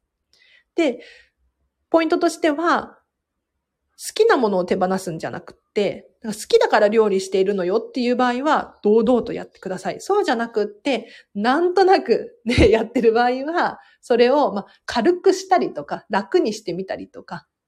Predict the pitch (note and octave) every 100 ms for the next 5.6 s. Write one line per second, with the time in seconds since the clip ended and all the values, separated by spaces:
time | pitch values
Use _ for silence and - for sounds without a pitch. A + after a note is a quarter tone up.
0 | _ - G#3 F3+ - D#4+ E4 D#4 C#4+ D4+
1 | D#4+ - - _ _ G4 F4 - - -
2 | _ - A3 G3 A3+ A#3 D4 E4+ D#4+ D#4
3 | A3 G#3 G3+ G#3 A#3 - F#3+ F#3 E3+ -
4 | - _ _ _ _ _ B3+ A3+ G3 E3
5 | G3 G#3 G#3+ - - G3